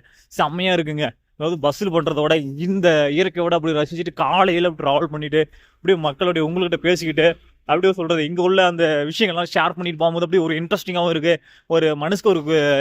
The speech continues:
ஆனந்தமாவும் இருக்குங்க. நாம எப்படி சொல்றோம்னு வச்சுக்கோ, நிறைய டிராவல் பண்ணிருக்கலாம், ஆனா இந்த டிராவல் பண்ணும்போது ஒரு இன்ட்ரெஸ்டிங்கா இருக்கு ஒரு பயணம். பாருங்க, அந்த பைக்லாம் பாருங்க, ரேஸ் பைக்கு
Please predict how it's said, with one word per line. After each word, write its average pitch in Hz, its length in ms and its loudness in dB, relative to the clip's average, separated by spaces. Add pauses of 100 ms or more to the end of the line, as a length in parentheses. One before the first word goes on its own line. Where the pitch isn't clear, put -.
(320)
ஆனந்தமாவும் 208 460 -2
இருக்குங்க. 156 260 -2 (1700)
நாம 170 300 2
எப்படி 175 160 0
சொல்றோம்னு 196 260 0
வச்சுக்கோ, 165 200 -2 (260)
நிறைய 180 260 2
டிராவல் 190 280 2
பண்ணிருக்கலாம், 151 400 -4
ஆனா 175 160 -4 (100)
இந்த 208 220 -2
டிராவல் 180 300 -2
பண்ணும்போது 170 320 -4
ஒரு 156 100 -2
இன்ட்ரெஸ்டிங்கா 180 400 -4
இருக்கு 147 220 -2
ஒரு 143 60 -8
பயணம். 147 320 -4 (1700)
பாருங்க, 170 240 2
அந்த 135 140 -4
பைக்லாம் 170 380 0
பாருங்க, 143 180 -4
ரேஸ் 170 260 0
பைக்கு 156 320 0